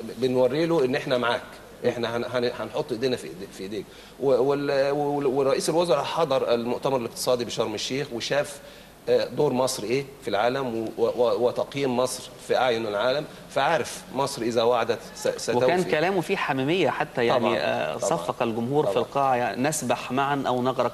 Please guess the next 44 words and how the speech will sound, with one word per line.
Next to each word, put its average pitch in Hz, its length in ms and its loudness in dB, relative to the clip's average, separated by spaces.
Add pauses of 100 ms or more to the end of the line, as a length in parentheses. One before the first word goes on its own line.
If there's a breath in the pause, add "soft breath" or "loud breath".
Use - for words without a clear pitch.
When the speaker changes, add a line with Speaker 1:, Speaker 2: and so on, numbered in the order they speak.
(120)
Speaker 1:
طبعا. 110 120 2
Speaker 2:
سويا"، 117 400 0 (100)
Speaker 1:
طبعا. 117 200 -2
Speaker 2:
هكذا 120 200 0
قال. 120 260 0
Speaker 1:
د-، 123 100 -6
دلوقتي، 160 360 2
يعني، 135 220 2
يعني 120 420 0 (240)
هو، 151 400 4 (480)
أنا، 120 180 0
أنا، 123 360 2
أنا 127 120 2
برضو 147 280 2
كان 123 140 2
الملفات 120 460 -2
ال-، 110 180 -2
ال-، 107 280 -4
الأفريقية 110 640 0
عندي 113 320 -2 (260)
Speaker 2:
مم. 113 100 -6
Speaker 1:
وماسكها 113 400 -6
من 104 140 -6
مدة 107 220 -4
طويلة، 131 360 -4 (680 loud breath)
وأحيانا، 147 640 2
آه، 131 300 -4
آه، 110 680 -4
آه، - 20 -4
ب-، 117 240 2
بنعمل 127 360 0
اجتماعات 120 500 -2
مع 110 220 2
بعض، 110 460 0
آه، 104 120 0
الشباب، 107 720 0
الشباب، 120 380 2
الشباب 110 480 0
الأفارقة 113 600 0
اللي 101 120 -4
بيدرسوا 107 400 -6
في، 98 300 0
في 95 100 -10
مصر. 127 320 -6